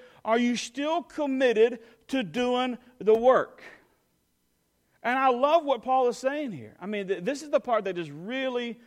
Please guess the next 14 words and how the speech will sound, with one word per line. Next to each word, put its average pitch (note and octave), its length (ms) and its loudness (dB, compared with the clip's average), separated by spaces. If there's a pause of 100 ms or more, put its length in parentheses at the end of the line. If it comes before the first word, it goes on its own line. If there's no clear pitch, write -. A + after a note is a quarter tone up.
(120)
speaks A#3 440 -2
to A#3 120 -6
me. E3 160 -4
He G3+ 140 -4
says, G3 220 -4 (280)
"I C#4 280 2
am B3 260 -2 (240)
committed, A#3 920 2 (200)
no A#3 200 0
matter C4 260 2
what, B3+ 280 2
to A3+ 120 -2
the G3 100 0
spiritual A#3 1120 0